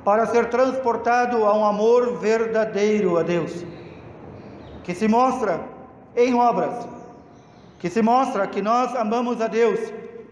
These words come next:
como nosso Pai. Nós o reconhecemos como Pai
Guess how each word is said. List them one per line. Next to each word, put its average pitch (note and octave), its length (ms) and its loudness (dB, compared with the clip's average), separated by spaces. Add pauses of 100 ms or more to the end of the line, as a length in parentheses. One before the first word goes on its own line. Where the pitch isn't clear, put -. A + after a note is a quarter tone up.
como G3+ 220 0
nosso G#3+ 300 2
Pai. A3 380 2 (760)
Nós A#3 560 2
o A#3 140 2
reconhecemos A#3 1200 0 (880)
como F#3 280 0
Pai G#3 600 0